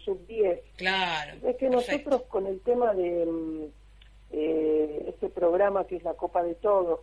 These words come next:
Speaker 1: que lleva el trofeo por las distintas provincias y los distintos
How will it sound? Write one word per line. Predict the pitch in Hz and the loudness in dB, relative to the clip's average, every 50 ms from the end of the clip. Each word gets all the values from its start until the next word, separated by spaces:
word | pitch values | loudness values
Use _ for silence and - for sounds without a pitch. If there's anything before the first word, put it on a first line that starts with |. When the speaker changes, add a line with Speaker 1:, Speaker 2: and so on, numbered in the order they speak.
| - - | -6 -8
Speaker 1:
que | 160 151 156 151 151 147 147 - - | -6 -4 -2 -2 -2 -2 -4 -6 -6
lleva | - 185 180 190 180 | -2 0 2 2 2
el | 165 | 0
trofeo | - - 170 156 - - 190 185 180 | -2 -2 -2 -2 -2 -2 -2 -2 -2
por | - - 156 | -2 -2 -2
las | 151 147 143 | -2 -2 -2
distintas | 160 156 - - 185 180 180 180 - 175 156 - - | -6 -10 -12 -12 -10 -10 -8 -6 -6 -6 -6 -6 -4
provincias | - 160 165 180 196 196 196 190 180 160 - 165 147 - | -4 -2 -2 -2 -4 -4 -4 -6 -6 -6 -6 -6 -6 -6
y | 151 | -6
los | 147 147 143 | -8 -8 -8
distintos | 147 - - 175 180 - 196 185 | -10 -16 -16 -12 -8 -6 -6 -6